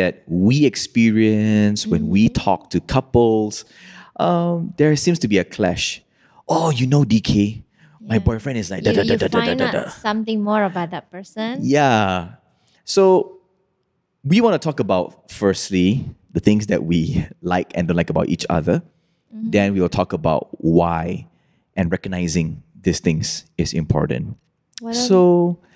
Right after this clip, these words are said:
Speaker 1: ladies first, you
Speaker 2: Why
Speaker 1: wanna
Speaker 2: don't we
Speaker 1: start?
Speaker 2: start with something that we don't like? You are a ten, but <laughs>
Speaker 1: Oh.
Speaker 2: Don't ladies first.
Speaker 1: So me
Speaker 2: You first come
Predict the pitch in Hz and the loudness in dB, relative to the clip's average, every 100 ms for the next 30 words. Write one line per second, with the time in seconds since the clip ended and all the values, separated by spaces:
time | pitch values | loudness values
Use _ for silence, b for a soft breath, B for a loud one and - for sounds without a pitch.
0 | b b 127 135 156 - 170 285 - - | b b 0 0 0 -4 -6 -6 -6 2
1 | 131 - 311 269 - - 240 208 214 226 | 2 4 2 0 0 0 2 2 -2 -4
2 | 214 240 240 202 190 196 196 202 202 175 | -4 -4 -2 -2 -2 -2 -2 -2 -4 -6
3 | _ _ _ _ - 208 208 202 196 - | _ _ _ _ -4 2 4 4 0 -2
4 | 214 208 233 240 202 185 180 180 - - | -2 0 0 -2 -2 0 0 -2 -8 -10
5 | - 285 339 381 - 320 294 330 294 240 | -4 -2 0 0 2 0 0 -2 0 4
6 | 269 254 220 180 156 123 113 104 95 85 | 6 6 6 6 4 0 -2 0 0 -2
7 | 80 269 277 320 415 269 254 330 262 240 | -4 0 2 2 2 0 0 -2 2 0
8 | - 240 190 185 196 269 - 403 277 453 | 0 2 2 2 -2 0 -2 0 0 0
9 | 214 226 - 330 | -4 -4 -2 -4